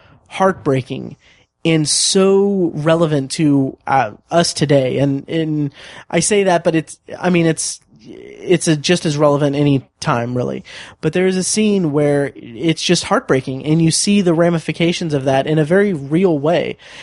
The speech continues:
And it's just, it's just so beautifully constructed. And I, I have s-, the utmost respect for Bo Burnham. Like,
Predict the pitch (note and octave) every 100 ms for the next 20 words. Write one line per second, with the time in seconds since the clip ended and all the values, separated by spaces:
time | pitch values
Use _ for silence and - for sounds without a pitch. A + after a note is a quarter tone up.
0 | - _ - E3 E3 D#3+ D#3 D3 - F3+
1 | - - F3 - E3+ - - F3 - -
2 | G3 G#3 D#3+ - F3+ F3+ - F#3+ E3 C#3
3 | - D3+ D3 B2 - D3 C3 D#3+ E3+ E3+
4 | - - - - _ _ _ _ F#3 F#3+
5 | F3 F3 G#3 G3+ D#3+ - - - E3+ E3
6 | F#3 - G#3+ G3+ E3+ D#3+ - D3+ - C3+
7 | D3 C#3 C3+ B2+ B2+ C#3+ D3